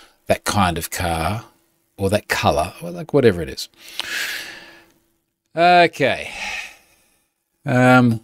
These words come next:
Stefan's out walking the dogs. Let's jump into the meaty stuff. <laughs> I feel there's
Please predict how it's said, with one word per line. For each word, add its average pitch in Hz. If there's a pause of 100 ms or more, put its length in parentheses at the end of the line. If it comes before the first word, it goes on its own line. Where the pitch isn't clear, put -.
Stefan's 117
out 107
walking 107
the 120
dogs. 190 (3000)
Let's -
jump 165
into 139
the 110
meaty 110
stuff. - (1080)
<laughs> - (320)
I 113 (720)
feel 151
there's 139